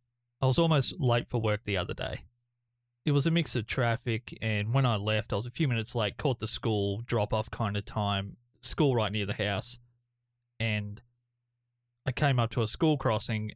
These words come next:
and I could tell that there was a heap of cars stopped there, and my instant reaction is, "What is going on?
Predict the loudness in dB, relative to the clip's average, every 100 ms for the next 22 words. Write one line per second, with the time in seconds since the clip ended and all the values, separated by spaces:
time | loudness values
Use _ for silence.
0 | -4 0 0 -2 -6 0 2 2 -2 _
1 | _ _ _ _ _ _ _ -2 0 2
2 | 2 2 2 2 -2 0 2 2 0 -2
3 | -4 -4 -4 -4 -8 _ _ _ _ _
4 | -2 2 4 2 2 0 -2 0 0 0
5 | -2 -4 -2 2 4 4 2 -2 2 2
6 | 4 4 6 6 4 4 4 2